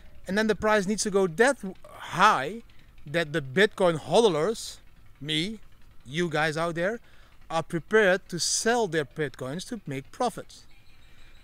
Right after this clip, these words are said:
So all these indicators tell me that we are slowly going up,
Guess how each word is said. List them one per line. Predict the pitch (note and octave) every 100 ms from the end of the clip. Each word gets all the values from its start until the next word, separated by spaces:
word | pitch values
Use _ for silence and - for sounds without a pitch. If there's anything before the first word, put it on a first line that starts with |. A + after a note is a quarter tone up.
| - - - - - - - - - - - -
So | - A#3 A3 G3+
all | - B3 D4+
these | G3+ D#3+ C4+ C#4
indicators | - G#3+ G#3 F3+ D#3 C#3+ D#3+
tell | - A3+ B3+
me | D#3+ D3+
that | D3+ D#3+
we | D#3+
are | D#3
slowly | - - - F3+ G#3+ G#3+ E3 F3+
going | D3 C#3+ B2+ C#3+
up, | E3+ F#3